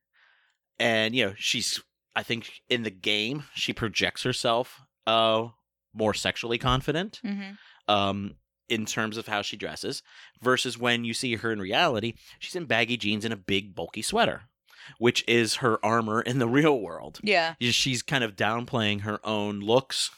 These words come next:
Speaker 1: Um, she, you know, has her hair down, it's frazzled, and she's kind of frumpy.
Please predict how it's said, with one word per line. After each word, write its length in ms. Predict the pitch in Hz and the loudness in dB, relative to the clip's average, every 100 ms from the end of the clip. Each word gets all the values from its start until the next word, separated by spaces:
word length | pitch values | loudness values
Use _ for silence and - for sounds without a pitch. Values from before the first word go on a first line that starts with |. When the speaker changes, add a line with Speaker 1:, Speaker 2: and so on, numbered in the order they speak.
| _ _ - - - | _ _ -20 -14 0
Speaker 1:
Um, 240 | 104 98 | 0 2
she, 240 | 98 - 110 | 0 0 -2
you 240 | 101 101 | -4 -6
know, 100 | 87 80 | -6 -4
has 180 | 104 85 | -4 -4
her 80 | |
hair 300 | 71 110 104 | -6 0 0
down, 300 | 101 98 101 | 2 0 0
it's 140 | 95 - | -4 -8
frazzled, 680 | - 95 95 98 98 101 - - - - | -4 0 0 0 -4 -8 -12 -20 -20 -4
and 120 | 104 | -4
she's 120 | 98 | -2
kind 180 | - 92 | -2 -2
of 80 | 101 | -2
frumpy. 500 | - 92 92 92 | -4 -6 -4 -6